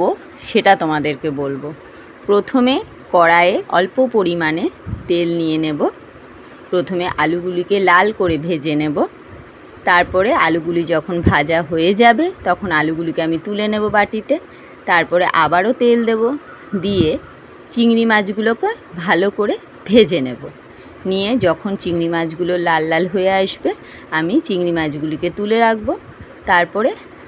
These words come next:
আবারও কিছুটা পরিমাণে কড়াইয়ে তেল দিয়ে নেব। তারপরে যেই পেঁয়াজ কুচিগুলি আমি কেটে রেখেছিলাম সেই পেঁয়াজ কুচিগুলি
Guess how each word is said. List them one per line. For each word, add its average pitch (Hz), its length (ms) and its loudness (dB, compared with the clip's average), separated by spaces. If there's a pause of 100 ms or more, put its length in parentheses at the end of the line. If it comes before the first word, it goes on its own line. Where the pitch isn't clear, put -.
আবারও 175 400 2 (180)
কিছুটা 214 380 -4
পরিমাণে 170 460 -4 (100)
কড়াইয়ে 165 380 -2 (140)
তেল 180 280 0
দিয়ে 208 200 -2
নেব। 208 200 -4 (560)
তারপরে 170 460 0
যেই 196 240 2
পেঁয়াজ 190 420 0
কুচিগুলি 175 580 -4
আমি 160 220 -2 (100)
কেটে 175 400 -4
রেখেছিলাম 190 680 -2
সেই 190 280 -2
পেঁয়াজ 170 400 -2
কুচিগুলি 190 440 -6